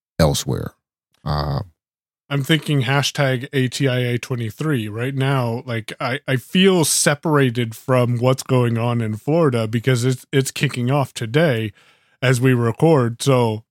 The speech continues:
Speaker 2: maybe I need to look up Feedbin and add hashtag A T I A twenty-three to it so that way I can see what's going on at that conference. Um, have you played with Vienna on the Mac?
Speaker 1: I have not played with Vienna. What is this?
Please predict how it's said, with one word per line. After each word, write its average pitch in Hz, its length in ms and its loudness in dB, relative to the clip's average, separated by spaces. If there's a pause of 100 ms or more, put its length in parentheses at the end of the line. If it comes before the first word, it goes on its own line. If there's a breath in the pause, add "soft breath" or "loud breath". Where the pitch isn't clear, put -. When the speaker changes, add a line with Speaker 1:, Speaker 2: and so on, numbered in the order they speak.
Speaker 2:
maybe 120 240 2
I 123 80 2
need 123 220 2
to 123 40 0
look 127 200 0
up 135 100 -2
Feedbin 123 500 0
and 107 300 -4
add 123 240 0
hashtag 127 560 0
A 123 100 2
T 131 180 -2
I 117 120 -2
A 117 180 -4
twenty-three 143 600 -2
to 117 200 -2
it 110 180 -6 (280 loud breath)
so 131 100 0
that 123 140 4
way 117 120 2
I 113 40 0
can 117 100 -4
see 117 140 -2
what's 113 140 -4
going 113 220 -4
on 120 220 -2
at 107 200 -8
that 107 180 -6
conference. 107 600 -14 (920)
Um, 127 240 0
have 139 200 0
you 185 120 2
played 175 300 2
with 170 160 2
Vienna 135 1000 0
on 156 180 -2
the 156 60 -2
Mac? 165 380 -6 (760)
Speaker 1:
I 76 100 2
have 85 180 0
not 78 220 0
played 71 200 -4
with 67 160 -4
Vienna. 57 340 -6
What - 200 -10
is - 140 -10
this? 104 240 -12